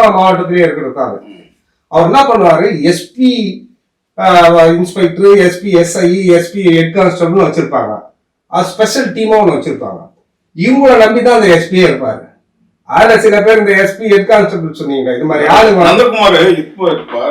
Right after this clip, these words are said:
Speaker 2: நீங்க அவன் எத்தனை வருஷமா சொல்றாங்க, இல்ல பதினஞ்சு வருஷத்துக்கு மேலதான் அங்கதான் இருக்காருன்ற மாதிரி சொல்றாங்க.
Speaker 1: அது நிறைய ஸ்டேஷன்ல இருக்கும். அதாவது டி சி, இப்போ எஸ் பின்றது வந்து நம்ம சிட்டில வந்து டி சி.
Speaker 2: ம்.
Speaker 1: அங்க பாத்தீங்கன்னா அந்த ஹெட் கான்ஸ்டபிளோ அந்த எஸ் எஸ் ஐ, சில ஹெட் கான்ஸ்டபிள் வந்து எஸ் எஸ் ஐ ஆயிட்டு இருப்பாங்க.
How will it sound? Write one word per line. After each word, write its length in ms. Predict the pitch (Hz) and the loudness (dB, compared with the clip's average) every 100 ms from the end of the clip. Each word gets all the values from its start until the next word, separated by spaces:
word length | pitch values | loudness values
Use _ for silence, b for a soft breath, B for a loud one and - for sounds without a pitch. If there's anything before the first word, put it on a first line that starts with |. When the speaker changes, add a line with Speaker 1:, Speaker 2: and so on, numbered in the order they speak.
| - | -8
Speaker 2:
நீங்க 180 | - - 147 165 - _ b b | -12 -10 -8 -8 -10 _ b b
அவன் 140 | - - | -6 -6
எத்தனை 220 | 240 226 | -2 0
வருஷமா 280 | 185 180 160 | 0 0 -2
சொல்றாங்க, 260 | 151 135 131 | -4 -4 -2
இல்ல 80 | 170 | -2
பதினஞ்சு 360 | 143 139 151 | 0 0 0
வருஷத்துக்கு 380 | 151 147 185 156 | 0 -2 -4 -4
மேலதான் 220 | 143 151 | -2 -2
அங்கதான் 240 | 175 175 - | -2 -4 -4
இருக்காருன்ற 460 | 262 247 - - | -4 -6 -6 -12
மாதிரி 200 | - 254 113 | -12 -12 -12
சொல்றாங்க. 640 | 208 185 - - - 104 _ _ | -18 -18 -20 -20 -18 -18 _ _
Speaker 1:
அது 360 | - - 302 294 | -2 2 4 4
நிறைய 320 | 247 330 339 | 4 4 2
ஸ்டேஷன்ல 480 | - 285 220 165 - | -2 -8 -6 -6 -6
இருக்கும். 240 | - - - _ | -10 -20 -20 _
அதாவது 360 | 127 208 208 170 | -6 -2 0 -2
டி 140 | 208 254 | 0 0
சி, 160 | 233 | 0
இப்போ 220 | 175 170 165 160 | -2 2 2 4
எஸ் 280 | 170 175 254 | 2 0 -2
பின்றது 540 | 247 214 208 202 196 | 0 2 2 0 0
வந்து 260 | 196 196 226 | -2 -2 -4
நம்ம 160 | 185 | -4
சிட்டில 420 | 165 180 208 208 | -2 -4 -2 -2
வந்து 220 | 180 180 160 | 0 -2 0
டி 160 | 170 | -2
சி. 320 | 170 110 - _ | -2 -10 -18 _
Speaker 2:
ம். 200 | _ - _ _ _ _ - | _ -20 _ _ _ _ -6
Speaker 1:
அங்க 240 | 180 202 | -4 -2
பாத்தீங்கன்னா 520 | 190 233 254 247 254 | 2 2 4 2 2
அந்த 120 | 240 | 2
ஹெட் 240 | 202 202 247 | 4 2 2
கான்ஸ்டபிளோ 640 | 247 226 214 196 202 247 | 0 2 -2 2 4 4
அந்த 140 | 220 190 | 2 0
எஸ் 220 | 185 226 | 0 -2
எஸ் 140 | 226 | -2
ஐ, 260 | 208 202 196 | 0 2 0
சில 200 | 196 196 | 0 -2
ஹெட் 220 | 196 202 | -2 0
கான்ஸ்டபிள் 400 | 240 214 202 190 | 0 0 -2 -4
வந்து 220 | 190 208 | -2 0
எஸ் 160 | 190 220 | 0 -2
எஸ் 140 | - | -4
ஐ 60 | 190 | -2
ஆயிட்டு 240 | 151 143 | -2 -2
இருப்பாங்க. 320 | 123 113 107 | -6 -14 -16